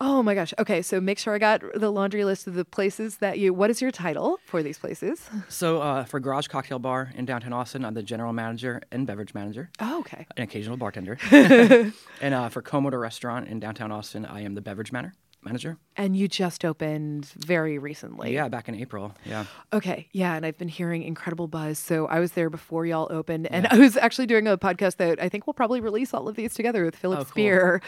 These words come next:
Speaker 2: Yes.
Speaker 1: who, uh, you know, we were having a pretty intense conversation
Speaker 2: Yeah.
Speaker 1: about, um, sobriety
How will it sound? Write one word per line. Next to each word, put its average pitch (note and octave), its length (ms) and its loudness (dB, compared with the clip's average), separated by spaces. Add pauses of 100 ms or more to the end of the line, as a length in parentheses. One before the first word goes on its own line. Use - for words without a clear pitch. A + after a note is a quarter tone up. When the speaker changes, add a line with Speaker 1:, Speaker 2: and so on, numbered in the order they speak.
(140)
Speaker 2:
Yes. D3 360 -4
Speaker 1:
who, G3+ 500 6
uh, F3+ 200 0
you G#3 120 2
know, G3+ 60 4
we G3 120 2
were D4 80 4
having G#3 180 0
a E3+ 40 -4
pretty F3+ 280 -2
intense E3+ 320 -6
conversation E3 840 -4
Speaker 2:
Yeah. A2 160 -6
Speaker 1:
about, D#3+ 500 -2
um, D3+ 360 -4
sobriety G3 720 -2